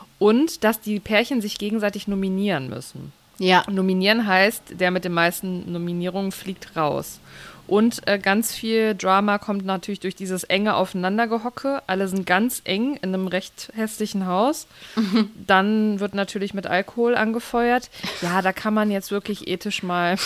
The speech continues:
Speaker 1: <laughs> sagen, kritische Sache. Also da waren ja auch wirklich schon richtige Staffeln, richtig krasse Staffeln dabei mit richtig
Speaker 2: Haben wir
Speaker 1: Alkoholikern,
Speaker 2: alle
Speaker 1: kann man im
Speaker 2: gesehen
Speaker 1: Nachhinein
Speaker 2: eigentlich?
Speaker 1: sagen.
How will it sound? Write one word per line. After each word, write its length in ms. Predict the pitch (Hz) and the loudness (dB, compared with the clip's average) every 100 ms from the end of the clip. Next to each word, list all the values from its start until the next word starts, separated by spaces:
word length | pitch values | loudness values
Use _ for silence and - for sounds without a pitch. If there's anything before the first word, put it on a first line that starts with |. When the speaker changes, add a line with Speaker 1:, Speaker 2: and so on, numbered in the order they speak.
| - | -4
Speaker 1:
<laughs> 220 | - 523 170 | 2 2 6
sagen, 460 | 175 180 175 180 - - - - _ | 4 4 -2 -4 -6 -16 -16 -16 _
kritische 560 | - 233 240 226 - 175 | -4 -4 -2 -4 -2 2
Sache. 400 | 175 208 240 349 381 427 - - - | 4 4 4 2 2 -2 -20 -20 -4
Also 180 | - 196 | -2 2
da 200 | 196 185 | 2 4
waren 180 | 202 247 | 4 6
ja 80 | 190 | 2
auch 80 | |
wirklich 200 | 185 196 | 0 -8
schon 120 | - 180 | -6 -4
richtige 420 | 208 - 254 247 | -4 -4 -4 -4
Staffeln, 560 | - 196 214 226 220 220 _ _ _ 185 | -2 -4 -2 -4 -4 -8 _ _ _ -6
richtig 380 | 202 - 214 - | -6 -4 -8 -8
krasse 300 | - 202 185 | -8 -4 -4
Staffeln 400 | - 160 170 160 | 0 -2 0 0
dabei 320 | 156 156 160 | 0 2 2
mit 160 | 160 165 | 0 -4
richtig 460 | 175 - 170 - - - - _ _ _ - | -6 -4 -6 -8 -20 -20 -20 _ _ _ -10
Speaker 2:
Haben 440 | 160 - - 214 | -8 -2 6 8
wir 140 | 226 | 8
Speaker 1:
Alkoholikern, 0 | 160 | 8
Speaker 2:
alle 200 | 202 220 | 6 6
Speaker 1:
kann 160 | 226 | 6
man 100 | 160 | 2
im 60 | 156 | 2
Speaker 2:
gesehen 100 | 170 | 2
Speaker 1:
Nachhinein 340 | 180 240 151 | 2 0 0
Speaker 2:
eigentlich? 180 | 285 349 | -2 -4
Speaker 1:
sagen. 220 | 139 143 | -6 -10